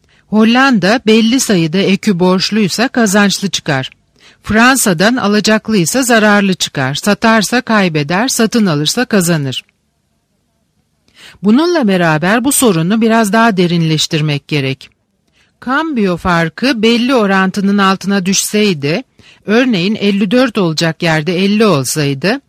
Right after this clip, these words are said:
o zaman kambiyo yoluyla Hollanda'ya elli dört bin ekü gönderen Fransa, oradan ancak elli bin ekülük mal alabilirdi. Buna karşılık Fransa'ya aynı yoldan elli bin ekü gönderen Hollanda,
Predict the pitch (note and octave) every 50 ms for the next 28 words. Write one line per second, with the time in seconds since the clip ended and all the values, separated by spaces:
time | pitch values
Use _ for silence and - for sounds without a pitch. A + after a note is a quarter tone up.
0 | _ _ _ - - - - - G#3 A3 G#3+ B3 A#3 A#3 A#3+ A#3 - - B3 A#3+
1 | B3+ C4 A3 G#3 F#3 F3 E3+ E3 D#3+ D#3 D#3 E3 E3 D#3+ D#3+ G#3+ A#3 A#3+ A3 G#3
2 | G3+ G#3 G#3+ A3+ A#3 A3+ G#3+ F#3+ E3+ D#3 E3 G3 A#3 G#3 - G3 G3+ G3+ G#3 G#3+
3 | F3 A3 A3+ A#3 - - - F#3+ F3 F3+ - E3+ F3+ - - G3 E3+ D3+ F3 E3+
4 | E3 D#3+ D#3+ E3 D#3+ D#3 D#3+ E3 E3+ - - F#3 F#3 F3+ F3+ E3+ - - D3+ D3
5 | F3 A3+ C4 _ _ - - - _ - F3 G3+ G#3+ A3 G#3 A3+ A3+ A3 A3+ B3
6 | C4 B3 A#3 A#3+ B3+ - - A3 A3+ G#3+ A3 A3+ A3+ F3+ G#3 F#3+ E3+ E3 - -
7 | F3+ D#3+ D#3 D3+ _ E3 D#3+ D#3+ D3+ D3 C#3+ C#3 C#3+ C#3 C3+ C#3+ C#3+ C#3+ C#3+ C3
8 | B2+ B2 C#3 C3 - _ _ _ _ _ _ _ _ _ - - - - - G#3
9 | G#3+ B3 C#4 - C4 A3+ F#3 F3 D#3+ - G3+ F#3 _ - - F#3+ A3+ A3+ B3 B3+
10 | - - G#3 E3+ D#3 E3+ G3+ A3 - - A3+ A#3+ B3+ B3+ A#3 A3 F#3 E3+ E3+ D#3+
11 | D#3+ F3+ G3+ A3 G#3 - - G#3 G#3 G#3+ A#3+ F#3+ G#3+ G3 F#3+ E3+ E3+ - - F3+
12 | D3+ F3 E3+ E3 E3 D#3+ E3+ E3 D#3+ E3 E3+ F3+ F#3 F#3 F#3 F#3 F#3 F#3 F3+ E3+
13 | E3 D#3 C#3 F3 G#3+ C4 C4